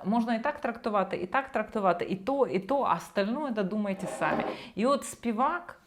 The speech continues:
ну, в принципі, теж про башні Кремля, є різні башні Кремля, він не знає, що сказати, він розгублений. І він, в принципі, своїм текстом, описуючи, що відбувається в Росії по його істочникам, га-га-га, які ж у тебе там істочники,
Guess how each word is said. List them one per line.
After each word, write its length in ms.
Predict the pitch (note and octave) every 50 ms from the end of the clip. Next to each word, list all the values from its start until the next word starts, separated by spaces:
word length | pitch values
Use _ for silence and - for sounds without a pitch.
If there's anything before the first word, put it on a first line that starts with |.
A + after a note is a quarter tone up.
| -
ну, 100 | G3 A3
в 60 | G#3 -
принципі, 440 | - - F#3 F#3 F#3 F3+ - -
теж 220 | - - D#3+ D3 D3+
про 200 | - E3 E3+ E3+
башні 380 | F3 G#3+ A3 - - A#3 A3
Кремля, 600 | A3 - A#3 A#3 G#3+ F#3+ E3 D#3+ F3+ F#3+ F#3+ F3+ E3+
є 180 | F3 F3+ G#3 G#3 G#3 - -
різні 400 | G3 G3 G#3 G#3+ G#3 G#3 A3 A3
башні 320 | G3 G#3 G#3+ - - A3
Кремля, 380 | A3 - A3 G#3+ G3 G3 F#3 D#3 D3
він 180 | E3+ G#3 A#3+
не 100 | B3 B3
знає, 280 | A3+ G#3+ A3 A3+ A3+ A3+
що 120 | A3 -
сказати, 440 | - - - G#3+ A3+ B3 C4 B3+ A#3
він 220 | D#3 F3+ G#3 A#3 A#3+
розгублений. 600 | B3 G#3 F#3 F3+ G#3+ G3 F3 G3 G#3 G#3+ G#3+ G#3+ - - - - -
І 80 | - G#3+
він, 140 | D4 B4+ D5+
в 80 | -
принципі, 420 | - - - G4+ F#4+ - A#3 - A3
своїм 340 | - - A3 A#3 A#3 G#3+
текстом, 560 | G#3+ C#4 D#4 G4 - - - - - F#3 F#3 - - - - -
описуючи, 720 | - G3 G3 - C#4 C4+ A#3+ - - G3 F3+ F3 - F3
що 180 | - - G#3 F#3+
відбувається 640 | F3+ E3+ D#3+ F3 E3+ E3+ E3 D#3+ D#3+ - - E3+
в 40 | D3+
Росії 460 | E3 E3 - - - G3 F#3+ F3+ E3
по 160 | E3 - F3 D#3+
його 300 | D#3+ D#3 D#3 D#3 D3+ D3
істочникам, 760 | - - - B3+ F#4 C5+ C5+ - - - G3+ G3+ - D3 -
га-га-га, 560 | - F3 E3+ E3+ F#3 F3 E3 F3+ E3+ D#3 D3
які 220 | D3+ D3+ - E3
ж 80 | C#3+ D#3
у 20 |
тебе 140 | - D#3 D3
там 180 | - D#3 D#3 E3+
істочники, 760 | F#3 - - A#3 G3+ F3+ - - - E3 D3+ - - E3